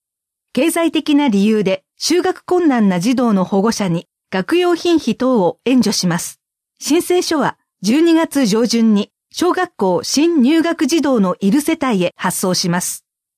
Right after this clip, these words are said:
認定された世帯には令和八年三月下旬に支給します。対象、令和八年四月に区立、国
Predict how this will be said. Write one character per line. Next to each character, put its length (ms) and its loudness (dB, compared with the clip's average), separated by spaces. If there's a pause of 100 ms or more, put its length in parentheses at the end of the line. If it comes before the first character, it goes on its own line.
認 180 2
定 200 -2
さ 120 -4
れ 120 -2
た 120 0
世 120 -4
帯 260 0
に 140 2
は 180 -2 (220)
令 180 0
和 160 2
八 300 -2
年 180 0 (220)
三 260 -2
月 240 0
下 160 0
旬 260 2
に 240 2
支 200 -8
給 160 0
し 160 0
ま 100 0
す。 240 -10 (560)
対 160 0
象、 480 0 (460)
令 240 0
和 160 0
八 320 -2
年 160 2
四 160 -4
月 260 -4
に 200 -2 (200)
区 140 -2
立、 400 -4 (180)
国 160 0